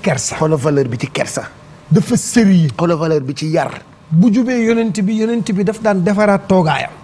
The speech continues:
Speaker 2: Chee, te, te, te, te.
Speaker 1: Yonent bi ne, "Ku Yàlla rus."
Speaker 2: Hmm.
Speaker 1: Malaaka yi rus
Speaker 2: Rus
Speaker 1: la.
Speaker 2: la, waaw.
Speaker 1: Waay, waay, kon man Seydina Muhammad xanaa war naa laa rus.
Speaker 2: Ku ci amati, ku ci amati Ousmane rus ko.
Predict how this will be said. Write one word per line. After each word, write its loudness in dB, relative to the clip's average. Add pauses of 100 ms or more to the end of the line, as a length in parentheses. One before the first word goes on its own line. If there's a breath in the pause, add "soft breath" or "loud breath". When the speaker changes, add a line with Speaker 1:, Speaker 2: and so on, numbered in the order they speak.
(520)
Speaker 2:
Chee, -4
te, -4
te, -6 (100)
te, -8
te. -4
Speaker 1:
Yonent 2
bi 2
ne, 0
"Ku -4
Yàlla 4
rus." 0
Speaker 2:
Hmm. 2 (300)
Speaker 1:
Malaaka 2
yi 2
rus 0
Speaker 2:
Rus -2
Speaker 1:
la. -2
Speaker 2:
la, -10 (200)
waaw. -8 (140)
Speaker 1:
Waay, 2
waay, 2
kon 0
man 2
Seydina 2
Muhammad 2
xanaa 0
war 4
naa 4
laa 6
rus. -4 (100)
Speaker 2:
Ku -4
ci 0
amati, -2
ku 0
ci -2
amati 0
Ousmane -2
rus -4
ko. -10